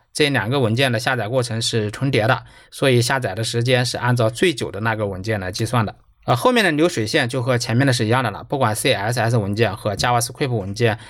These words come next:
谁先到达，都要先等待C S S文件的下载完成，并生成C S Som，然后继续执行 JavaScript 脚本。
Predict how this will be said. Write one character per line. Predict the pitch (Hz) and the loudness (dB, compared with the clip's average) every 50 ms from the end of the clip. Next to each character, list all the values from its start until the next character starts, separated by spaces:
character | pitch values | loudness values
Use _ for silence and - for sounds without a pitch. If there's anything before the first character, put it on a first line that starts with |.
| - - - | -20 -6 -2
谁 | - - 117 | 2 4 4
先 | 120 151 147 | 4 4 4
到 | 135 - 196 | 2 2 0
达， | - - - - - _ | 0 -2 -8 -12 -12 _
都 | - 120 120 | 0 2 2
要 | 113 113 110 | 4 2 2
先 | - - 131 123 123 | 0 0 2 2 2
等 | 120 117 95 95 95 | 2 0 -4 -2 0
待 | 120 117 107 101 | 0 0 0 0
C | - - - 123 113 | -2 0 0 0 0
S | 85 95 101 113 - 123 | 0 -2 -2 0 0 0
S | 117 - 123 | 0 2 2
文 | 110 98 98 | 0 0 0
件 | 98 127 123 110 | 2 2 2 2
的 | 101 95 | 0 -2
下 | - - 127 120 | -2 -2 -2 -2
载 | 113 98 90 | -2 -4 -6
完 | 90 104 120 | -6 -6 -4
成， | 120 107 98 95 101 - | -6 -6 -8 -10 -10 -6
并 | - 110 107 107 | -4 -2 -2 0
生 | - 127 120 113 | 2 2 0 0
成 | - 101 101 | 0 -2 -2
C | - - - 127 | -2 0 0 0
S | - - 104 110 - - 110 | 0 0 -2 -2 -2 -2 -2
Som， | 104 - 107 - 143 139 117 117 117 - - - - - - - | -2 -2 0 2 4 4 4 2 0 -6 -14 -18 -18 -18 -6 -2
然 | 107 101 | 0 0
后 | 110 131 160 - - - | 2 2 2 0 0 -2
继 | - 135 113 | -4 -4 -2
续 | - 117 95 | -2 -2 -4
执 | - - 110 | -2 -2 -2
行 | - 104 104 | -2 -4 -2
JavaScript | - 117 110 107 101 - 123 - 139 131 107 | 0 2 2 2 0 -2 -2 -2 0 0 0
脚 | 95 107 107 107 | 2 2 2 2
本。 | 92 - | 0 -2